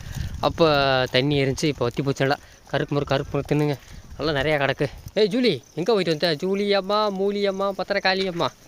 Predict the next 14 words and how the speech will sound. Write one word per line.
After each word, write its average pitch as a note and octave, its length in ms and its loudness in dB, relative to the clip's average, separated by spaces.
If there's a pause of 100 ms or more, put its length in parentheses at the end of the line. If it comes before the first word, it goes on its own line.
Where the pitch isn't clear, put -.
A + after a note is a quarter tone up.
(160)
எங்கிட்டனாலும் A3 840 0 (180)
கூட்டத்தை G#3+ 280 -4
வீட்டுக்கு G#3 300 0
போடுற F3+ 140 2
நேரத்துல F3 260 -4
இருந்தீங்க. C#3 260 0 (360)
அவங்கெல்லாம் C#3+ 300 0
வந்து C#3+ 140 0
நல்லா D3 140 2
தின்ட்டாங்க. C#3+ 420 -2
என்னடா D3 160 0
ஏன் C#3+ 240 2
மூஞ்சியை C#3 240 -2
பார்க்குறீங்க? B2+ 360 -4